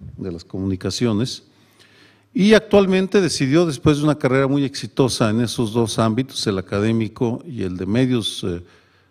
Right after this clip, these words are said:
digamos, medios tradicionales, lanzarse a la, no a lo desconocido, por supuesto, porque lo conoce muy bien, pero sí a crear una,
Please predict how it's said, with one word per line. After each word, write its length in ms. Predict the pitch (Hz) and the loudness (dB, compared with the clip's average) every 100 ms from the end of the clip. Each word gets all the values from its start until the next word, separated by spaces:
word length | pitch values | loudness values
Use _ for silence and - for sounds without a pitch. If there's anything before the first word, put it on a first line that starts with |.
| _ _ _ - | _ _ _ -14
digamos, 400 | 120 110 107 101 | -8 -4 -4 -2
medios 320 | 117 120 - | -2 -2 -4
tradicionales, 1120 | 143 135 143 120 - 107 113 123 156 - - - _ _ _ _ _ _ - - _ | 0 2 2 -2 0 0 0 -4 -6 -10 -16 -20 _ _ _ _ _ _ -20 -20 _
lanzarse 840 | - 156 156 214 214 - 226 208 170 135 - - _ _ _ _ _ _ _ _ _ _ - | 2 2 4 4 2 2 2 4 2 -6 -12 -14 _ _ _ _ _ _ _ _ _ _ -8
a 280 | 143 123 120 | -4 -2 -2
la, 180 | 110 185 | -4 -4
no 220 | 165 170 | -2 0
a 40 | |
lo 120 | 135 110 | 0 0
desconocido, 720 | 101 120 120 - 139 123 117 | -2 -2 -4 -2 -2 -2 -4
por 100 | 90 | -10
supuesto, 520 | 95 - 110 - 107 | -10 -6 -6 -4 -10
porque 260 | 92 - 90 | -10 -10 -10
lo 100 | 87 | -8
conoce 320 | 101 98 107 | -6 -6 -2
muy 160 | 127 | -2
bien, 200 | 151 156 | 0 -2
pero 240 | 151 135 110 | 2 2 2
sí 360 | - 139 120 - - - - - - | 2 2 2 -4 -20 -20 -20 -20 -8
a 100 | - | -4
crear 320 | 110 139 135 135 | 2 6 6 6
una, 480 | 135 123 110 104 | 2 0 -2 -4